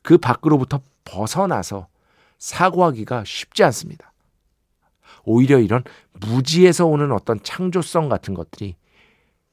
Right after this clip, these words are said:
우연적인 발견을 만들고 어떤 역사의 흐름을 완전히 뒤바꾸고 이런 경우들이 펑크 외에도 찾아보면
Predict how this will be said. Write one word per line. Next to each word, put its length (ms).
우연적인 600
발견을 400
만들고 640
어떤 380
역사의 440
흐름을 340
완전히 440
뒤바꾸고 600
이런 300
경우들이 460
펑크 460
외에도 280
찾아보면 540